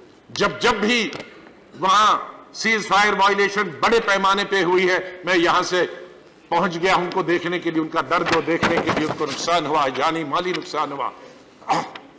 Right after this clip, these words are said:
लेकिन ये दोनों के लिए काफी नहीं है, इसमें आप अगर amendment लाते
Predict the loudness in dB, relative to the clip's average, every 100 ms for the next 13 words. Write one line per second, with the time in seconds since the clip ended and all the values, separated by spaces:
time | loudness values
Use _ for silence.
0 | -20 -20 -20 -20 -20 -20 -20 -6 -2 0
1 | 0 0 -2 -2 0 2 2 2 0 2
2 | 0 2 2 2 0 0 -2 -2 -6 -12
3 | -20 -20 -20 -6 -2 0 0 2 4 4
4 | 4 0 -10 -16 -20 -20 -20 -20 -20 -20
5 | -20 -20 -4 0 2 2 0 -2 -2 0
6 | 2 0 2 2 2 0